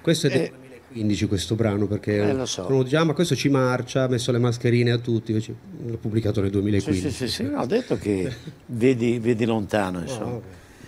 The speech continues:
Speaker 2: No, facevo delle, delle, delle riflessioni, lo dico a tutti, chi vuole mi risponda, no?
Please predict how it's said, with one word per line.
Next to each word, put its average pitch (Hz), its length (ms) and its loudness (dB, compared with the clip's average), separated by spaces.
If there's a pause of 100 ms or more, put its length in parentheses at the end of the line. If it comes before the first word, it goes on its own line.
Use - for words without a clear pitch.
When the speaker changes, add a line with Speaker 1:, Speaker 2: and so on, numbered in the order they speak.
Speaker 2:
No, 196 160 0
facevo 170 300 2
delle, 147 520 4
delle, 135 280 0
delle 131 300 2
riflessioni, 113 880 0 (340)
lo - 80 -4
dico 139 220 2
a 120 40 2
tutti, 143 400 -2
chi 107 100 -4
vuole 131 240 2
mi 117 120 2
risponda, 104 560 0
no? 135 180 -2